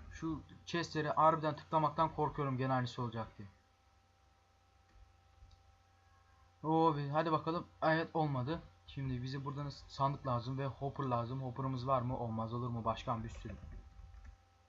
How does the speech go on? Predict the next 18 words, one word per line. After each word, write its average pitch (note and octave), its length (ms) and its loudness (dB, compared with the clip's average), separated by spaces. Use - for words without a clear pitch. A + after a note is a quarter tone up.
What? F#3 440 6
Ha C3 300 2
güzel. C#3+ 300 -2
Şimdi C#3 280 -6
biz D3+ 140 -6
spawner'ımızı D#3+ 500 4
aşağı D#3 240 6
ayarlayalım D3+ 600 4
da. G#2 80 -6
Böyle B2 240 -2
şey B2+ 220 -4
yazarak. A#2+ 440 -4
Hadi A#2 540 -4
tamam A2 340 -2
ayarla. A2+ 420 0
Şimdi A#2+ 220 -8
şöyle D3+ 260 -4
girelim. B2+ 340 -2